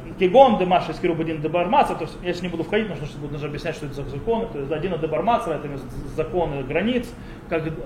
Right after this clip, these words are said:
есть закон, связанный с границами, это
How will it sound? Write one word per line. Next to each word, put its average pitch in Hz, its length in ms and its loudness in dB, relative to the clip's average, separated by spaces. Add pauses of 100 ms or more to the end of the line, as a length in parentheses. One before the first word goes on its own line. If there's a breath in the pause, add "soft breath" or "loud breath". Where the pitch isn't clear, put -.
(640)
есть 175 220 2
закон, 165 320 0 (420)
связанный 151 260 0
с 123 40 -10
границами, 170 640 -4 (640 loud breath)
это 151 920 2